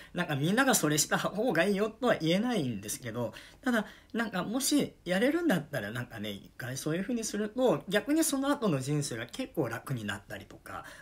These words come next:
もするので、えー、何かのね、参考になればいいかなと思ったりします。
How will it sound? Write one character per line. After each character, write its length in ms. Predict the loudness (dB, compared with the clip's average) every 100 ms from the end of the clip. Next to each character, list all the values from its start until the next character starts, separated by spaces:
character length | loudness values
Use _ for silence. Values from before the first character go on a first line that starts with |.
| -10
も 120 | -6
す 160 | -4
る 120 | -2 -2
の 120 | -4
で、 300 | -6 -8 -8 -12 -18 -12
え 1700 | -8 -6 -6 -6 -6 -8 -10 -12 -12 -14 -16 -16 -18 -18 -18 -18 -10
ー、 40 |
何 180 | -8 -8
か 120 | -8
の 100 | -6
ね、 240 | -2 -2 -4
参 260 | -10 -8 -8
考 240 | -8 -6
に 220 | -4 -6 -10 -16 -12
な 140 | -6 -6
れ 80 | -6
ば 140 | -8
い 80 | -10
い 40 |
か 160 | -10 -6
な 300 | -2 -2 -2
と 260 | -6 -10 -10
思 160 | -8
っ 40 | -10
た 220 | -8 -6
り 80 | 0
し 160 | 0
ま 120 | 2 2
す。 180 | 0